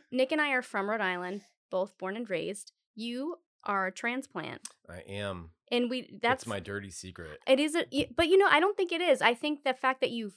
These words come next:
Speaker 1: chosen Rhode Island as your given home almost gives you more merit to be a Rhode Islander, especially because of what you've done since being here.
Speaker 2: You think it makes me a better Rhode Islander for not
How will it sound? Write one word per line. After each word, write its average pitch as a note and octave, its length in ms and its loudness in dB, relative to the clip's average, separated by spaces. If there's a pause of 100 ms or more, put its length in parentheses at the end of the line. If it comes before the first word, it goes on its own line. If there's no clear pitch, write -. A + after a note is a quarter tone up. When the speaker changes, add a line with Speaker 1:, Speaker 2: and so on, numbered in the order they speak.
(180)
Speaker 1:
chosen G3 440 -2
Rhode A3+ 160 -4
Island A#3+ 300 0
as G3+ 180 2
your F#3 120 -2
given G3+ 320 -4
home C#4 260 2
almost B3 320 2
gives A3+ 220 0
you A3+ 100 -2
more F#3+ 300 -2
merit A#3+ 420 -2 (220)
to B3+ 120 2
be B3+ 180 4
a A#3+ 60 10
Rhode A3 200 6
Islander, A3+ 560 4 (240)
especially D#4 300 2
because C4+ 260 4
of A#3+ 100 0
what A3+ 140 2
you've F#3+ 240 -6
done G3 320 -2
since - 220 -6
being G3 280 -2
here. - 420 -4
Speaker 2:
You C#3+ 140 -10
think A#3+ 220 -10
it F3+ 100 -8
makes F3 240 -10
me E3+ 100 -10
a A#2 100 -10 (180)
better A#2 320 -6
Rhode C3 140 -10
Islander G2+ 440 -10 (340)
for G2 160 -10
not F#2 420 -6